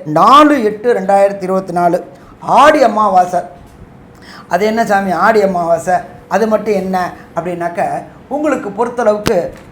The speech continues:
உத்தராயணத்துலேருந்து தட்சிணாயனம் மாறக்கூடிய காலகட்டம் அப்படின்றத பொறுத்தளவுக்கு கடக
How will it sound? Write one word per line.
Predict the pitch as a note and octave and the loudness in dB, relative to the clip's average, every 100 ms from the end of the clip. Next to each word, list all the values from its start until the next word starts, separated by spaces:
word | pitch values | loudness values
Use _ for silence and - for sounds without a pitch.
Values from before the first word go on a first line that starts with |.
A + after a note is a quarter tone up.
| F3 | -14
உத்தராயணத்துலேருந்து | F3+ D4 C#4 B3 F#3+ F#3+ A3 G3 E3 D#3+ D#3+ | 2 4 4 2 -4 -6 -4 -4 -6 -4 -2
தட்சிணாயனம் | F3 A#3 C4+ A#3+ F#3+ E3+ | -2 0 2 2 0 2
மாறக்கூடிய | A3 A#3+ - F#3+ F3+ F3+ | 4 2 0 -6 -6 0
காலகட்டம் | F3+ F#3 F3 F#3+ G3 F#3+ - | 2 2 -2 -4 -4 -6 -10
அப்படின்றத | D#3+ F#3 E3+ E3 | -8 -8 -8 -12
பொறுத்தளவுக்கு | D3+ D#3 F3 F3 - E3+ - - - - | -12 -10 -8 -8 -12 -14 -14 -18 -18 0
கடக | G3+ G#3+ | 4 4